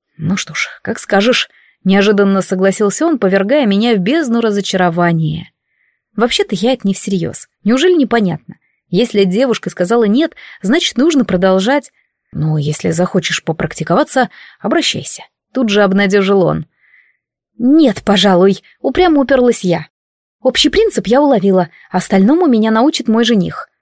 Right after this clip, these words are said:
«О», вздёрнул бровь Лаэль, «главное, не забудь передать Флориану привет от меня, когда будешь с ним целоваться».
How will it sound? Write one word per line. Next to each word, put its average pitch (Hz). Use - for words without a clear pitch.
«О», 185
вздёрнул 185
бровь 180
Лаэль, 165
«главное, 175
не 233
забудь 208
передать 196
Флориану 185
привет 226
от 151
меня, 208
когда 208
будешь 202
с -
ним 202
целоваться». -